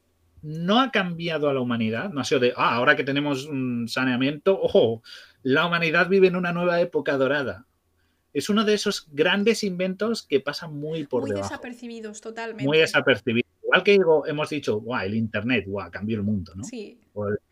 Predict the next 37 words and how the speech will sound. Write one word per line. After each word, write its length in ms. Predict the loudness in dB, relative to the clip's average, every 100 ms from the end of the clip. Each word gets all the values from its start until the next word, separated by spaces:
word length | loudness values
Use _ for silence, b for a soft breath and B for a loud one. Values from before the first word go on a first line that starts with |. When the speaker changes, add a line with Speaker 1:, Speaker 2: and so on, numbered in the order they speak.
| b -4
Speaker 1:
o 60 |
Speaker 2:
Pero 80 | 0
Speaker 1:
la, 100 | 2
Speaker 2:
hay 60 | 0
Speaker 1:
la 200 | -4 0
máquina 260 | 2 4
Speaker 2:
cositas. 200 | 6 6
Speaker 1:
vapor 300 | 4 2 2
y 40 | 2
tal, 300 | -2 -4 -4
cambió 300 | _ -2 0
el 60 | 2
mundo, 320 | 2 -2 -4
pero 220 | -2 -2
el, 180 | -2 -4 _
el 140 | -10
saneamiento 540 | -6 -4 -2 -2 -2 0
y 40 |
el 80 | 0
retrete 500 | 0 -4 -2 0 0
no 180 | -2 -4
cambió 300 | -2 -4 -4
el 60 | -2
mundo. 300 | -6 -6 -14 _ _ _ _ _
Speaker 2:
Claro. 200 | -14 -4
Speaker 1:
Pero 240 | 0 2
lo 120 | 2 4
ves 140 | 2
y 120 | 2
dices, 220 | _ -8 -6
"Joder, 240 | -6 -8
es 120 | -10
que 120 | -12 -10
si 140 | -8
esto 280 | -8 -6 -4
te 100 | -4
faltara", 640 | -4 -6 -4 -6 -4 -4